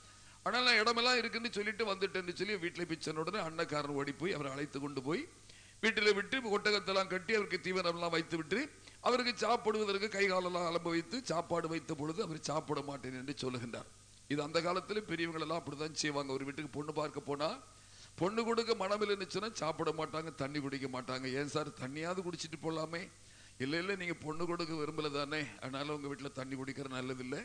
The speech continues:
என்று பெரியவங்க போடுவாங்க. இப்ப அதெல்லாம் ரொம்ப மாறி போச்சு. இப்ப லேட்டஸ்டாக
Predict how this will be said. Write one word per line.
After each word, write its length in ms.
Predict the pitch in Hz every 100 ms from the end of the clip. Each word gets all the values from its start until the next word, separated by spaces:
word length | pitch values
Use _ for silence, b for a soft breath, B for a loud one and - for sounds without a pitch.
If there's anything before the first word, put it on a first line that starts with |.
| - B B B
என்று 220 | 190 233 233
பெரியவங்க 440 | 226 220 220 220 214
போடுவாங்க. 340 | 190 185 202
இப்ப 240 | 214 - 170
அதெல்லாம் 340 | 165 180 160
ரொம்ப 140 | 156 151
மாறி 320 | 143 156 156
போச்சு. 280 | 143 147 139
இப்ப 140 | 135
லேட்டஸ்டாக 760 | 143 156 151 151 - 143 147